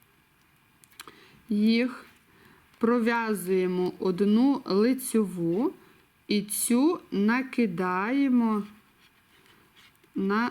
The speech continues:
нашу пров'язану петлю. Знову пров'язуємо лицьову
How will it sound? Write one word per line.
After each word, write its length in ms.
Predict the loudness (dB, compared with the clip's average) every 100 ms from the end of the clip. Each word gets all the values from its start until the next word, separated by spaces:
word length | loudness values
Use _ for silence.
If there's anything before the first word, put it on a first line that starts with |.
| -6
нашу 520 | -6 -2 0 -2 -6 -8
пров'язану 640 | -6 -4 -4 -4 -4 -4
петлю. 480 | -6 -12 -12 -16 -16 -20 _ _ _ _ _ _ _ _ _ _ _ _ _ -8
Знову 480 | -2 0 0 -4 -10 -16 _ _ _ -20 -10
пров'язуємо 1000 | -2 0 0 -2 -2 -4 -2 -2 0 0
лицьову 920 | 2 0 -2 -2 -2 -2 0 2 0